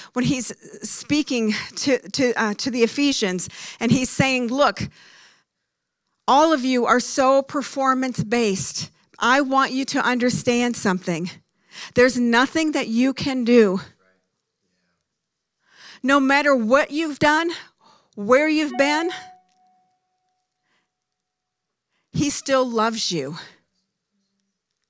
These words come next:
When you understand, when you have a father who says to you, "Look,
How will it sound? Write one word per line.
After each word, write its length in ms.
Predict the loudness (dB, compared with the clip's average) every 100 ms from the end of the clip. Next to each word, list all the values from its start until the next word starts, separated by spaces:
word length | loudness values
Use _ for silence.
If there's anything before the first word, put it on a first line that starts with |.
| _ _ _ _ _ _ -20 -20 -20 _ 0
When 280 | 2 2 0 -4
you 260 | -2 2 2
understand, 460 | 2 0 0 0 0
when 100 | 2
you 140 | 0
have 260 | 2 0 0
a 80 |
father 640 | -2 0 2 2 2 0 -2 -8 _ _ _ _ _ _
who 140 | 0 0
says 440 | 0 0 0 -2 -4
to 80 | -2
you, 400 | 0 0 -2 -6 _ _ _ _ _ _ _ _
"Look, 480 | 0 2 2 -2